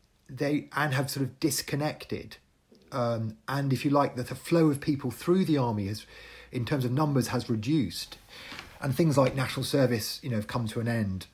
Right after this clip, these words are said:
and the territorial army has, has shrunk. So the footprint is much, is much smaller, and the army's consolidating onto these big garrisons. So it's all the smaller barracks in, in small towns like Canterbury or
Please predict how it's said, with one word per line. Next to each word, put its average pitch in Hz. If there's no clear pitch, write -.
and 120
the 113
territorial 123
army 120
has, 107
has 110
shrunk. 117
So -
the 117
footprint 113
is 101
much, 113
is 123
much 113
smaller, 110
and 123
the 139
army's 147
consolidating 131
onto 113
these 110
big 113
garrisons. 117
So -
it's 131
all 151
the 135
smaller 139
barracks 123
in, 113
in 120
small 127
towns 117
like 110
Canterbury 107
or 98